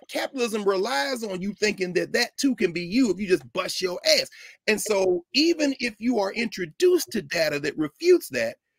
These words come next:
we have been socialized to believe, "Yeah, well, that is true of everybody but me." You understand? So I don't think that information enough would change, 'cause Du Bois says it's just propaganda.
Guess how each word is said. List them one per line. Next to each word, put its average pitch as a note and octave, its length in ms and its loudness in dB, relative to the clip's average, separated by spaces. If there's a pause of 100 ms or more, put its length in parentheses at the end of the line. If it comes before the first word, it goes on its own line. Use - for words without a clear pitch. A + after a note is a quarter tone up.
(180)
we D4+ 200 4
have B3 180 4
been F#3 200 0
socialized F3 880 -4
to F#3 80 -2
believe, A3+ 480 -4
"Yeah, C#3+ 320 0
well, B2 340 0
that F3+ 220 0
is F3+ 200 0
true A2 380 -8 (420)
of G#2+ 180 0
everybody A2 460 -6
but D#2+ 180 -16
me." G2+ 260 -14 (580)
You G2+ 160 -6
understand? D#2 480 -12 (760)
So D3+ 540 6 (1300)
I A3 120 4
don't C#4 200 2
think G#3+ 220 -2
that D3+ 200 -2
information D#3 520 -2
enough C#3 300 -2
would C3+ 120 -10
change, A2+ 440 -6
'cause A#2+ 140 -2
Du B2+ 120 -4
Bois F3+ 220 6
says C3+ 260 -6
it's D3 100 -12
just C3 200 -12
propaganda. B2 480 -6